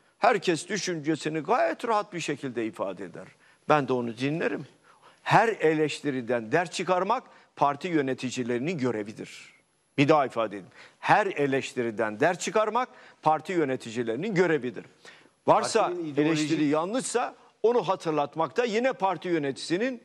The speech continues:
Speaker 1: görevidir.
Speaker 2: Sayın Kılıçdaroğlu, bir sorunun bir parçası da,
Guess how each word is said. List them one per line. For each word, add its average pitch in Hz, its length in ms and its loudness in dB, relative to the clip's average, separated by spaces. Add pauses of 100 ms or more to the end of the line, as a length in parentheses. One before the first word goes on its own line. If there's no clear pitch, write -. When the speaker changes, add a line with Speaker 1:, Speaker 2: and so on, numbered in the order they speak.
(100)
Speaker 1:
görevidir. 113 600 -2
Speaker 2:
Sayın 117 220 -10
Kılıçdaroğlu, 110 540 0
bir 104 140 -4 (180)
sorunun 110 360 0
bir 98 60 -8
parçası 110 460 -2
da, 139 220 0